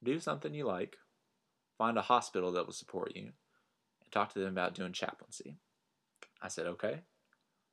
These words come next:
My first ministry experience as a twenty-three-year-old person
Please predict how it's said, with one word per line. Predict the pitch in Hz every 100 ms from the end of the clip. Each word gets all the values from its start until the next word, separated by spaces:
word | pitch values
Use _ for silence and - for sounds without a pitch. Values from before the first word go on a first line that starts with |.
| _ _ _ -
My | 90
first | - 113 - - -
ministry | 110 110 110 - 104
experience | 98 - 107 90 85 -
as | 82
a | 76
twenty-three-year-old | - 120 110 117 104 98 92 92 90
person | - 87 - - -